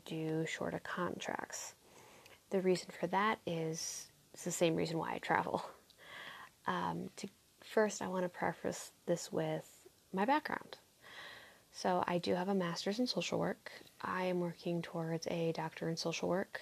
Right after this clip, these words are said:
uh, focus on clinical work. Um, I have a lot of experience in crisis and mental health. However, I have done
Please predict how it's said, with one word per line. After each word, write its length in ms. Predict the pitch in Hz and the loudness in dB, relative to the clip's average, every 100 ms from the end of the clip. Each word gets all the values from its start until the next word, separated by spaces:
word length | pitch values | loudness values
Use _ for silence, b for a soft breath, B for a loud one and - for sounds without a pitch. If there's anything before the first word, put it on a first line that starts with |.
| - | -6
uh, 240 | 185 175 175 | -4 -2 -4
focus 520 | - 180 175 175 - - | -2 -2 0 -4 -4 -6
on 500 | 170 165 165 160 170 | -4 -2 -2 -4 -6
clinical 360 | - 165 160 165 | -2 -2 0 0
work. 340 | 170 247 - - B B B B B B B - | 2 0 -2 -16 B B B B B B B -8
Um, 560 | 180 170 165 170 170 170 - _ _ - | -6 -4 -4 -4 -6 -10 -18 _ _ -6
I 160 | 175 170 | 0 2
have 280 | 170 165 165 | 2 0 0
a 320 | 170 165 165 165 | 0 2 2 2
lot 720 | 170 170 170 170 165 170 - | 0 0 2 2 2 -2 -2
of 520 | 180 170 165 165 160 - - - | 0 0 0 0 -2 -6 -8 -8
experience 720 | - 175 165 160 160 165 - 175 | -2 2 2 2 -2 -4 -6 -4
in 200 | 165 165 | -4 -4
crisis 520 | 170 165 - 170 165 | -4 -6 -4 -6 -4
and 100 | 165 | -4
mental 240 | 156 170 | -4 -4
health. 480 | 165 165 185 247 - B B B B | -4 0 0 0 -6 B B B B
However, 720 | - 180 170 165 175 180 - - | 0 4 4 4 2 2 0 -2
I 500 | 165 165 165 165 170 | -2 -2 -4 -4 -2
have 280 | - 165 165 - | -2 -2 -4 -4
done 360 | 180 165 170 | -2 2 2